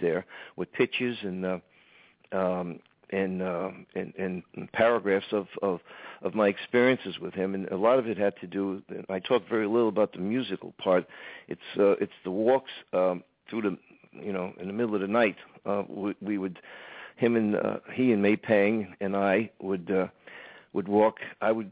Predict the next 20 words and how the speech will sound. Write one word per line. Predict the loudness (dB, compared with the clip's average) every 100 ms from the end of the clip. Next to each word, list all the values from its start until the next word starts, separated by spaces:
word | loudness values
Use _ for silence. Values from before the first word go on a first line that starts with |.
| -4
I |
would | -2 -2
be | -2
walking | -2 -2 -4 -8
to |
the | -8
train | -2 -2 0
station. | -2 -2 -4 -4
They | -2
would | -4
be | -6 -4
walking | -2 -2 0
back | -2 -2
to |
their | -4 -4
apartment, | -2 0 0 -2 -8
which | -10 -8
was | -8 -6
in |
the | -6